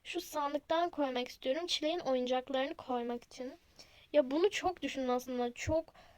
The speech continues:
kötü olabilir falan da diye düşündüm. Şunu koyacağım, vazgeçtim. Ama güzel olacağına karar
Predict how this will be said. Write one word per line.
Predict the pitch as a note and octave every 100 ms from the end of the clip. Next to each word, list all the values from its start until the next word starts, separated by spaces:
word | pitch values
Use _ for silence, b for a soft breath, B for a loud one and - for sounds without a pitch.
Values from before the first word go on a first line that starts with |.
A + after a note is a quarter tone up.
| B -
kötü | C#4+ D4 -
olabilir | - C4+ C4 - D4
falan | D4 C4 B3+ C4+ C#4
da | B3+ A#3+
diye | A#3+ A#3+ A#3+
düşündüm. | - B3+ B3 B3 C4+ D#4+ - -
Şunu | - B3+
koyacağım, | B3+ C4+ B3+ B3+ C4
vazgeçtim. | C4 C4 - B3+ - C#4+ _ _ _ - _ _ _ _ _ _ B B B B B B -
Ama | D4+ G4
güzel | E4 C4 C4+ E4+
olacağına | E4+ C4+ C4 B3+ B3
karar | B3 C#4+ C4 C4 C4 C4+